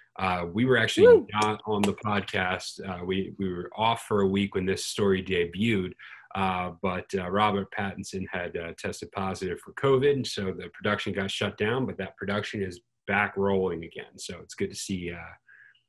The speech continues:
Speaker 1: good to see that back on schedule. So, all right. So let's talk a little bit wha-,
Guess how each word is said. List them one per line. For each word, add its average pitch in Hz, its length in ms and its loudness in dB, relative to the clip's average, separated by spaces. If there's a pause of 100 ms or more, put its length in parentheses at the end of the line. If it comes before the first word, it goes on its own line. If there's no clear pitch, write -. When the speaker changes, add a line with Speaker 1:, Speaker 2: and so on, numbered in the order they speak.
(200)
Speaker 1:
good 98 100 0
to 95 60 -6
see 107 140 -2
that 92 220 -2
back 90 240 -4
on 87 120 -10
schedule. 85 520 -4 (1160)
So, 85 420 -8 (720)
all 170 420 4
right. 117 640 0 (420)
So 156 320 4
let's 180 140 4
talk 208 200 2
a 214 40 10
little 202 200 10
bit 190 240 6
wha-, 147 300 0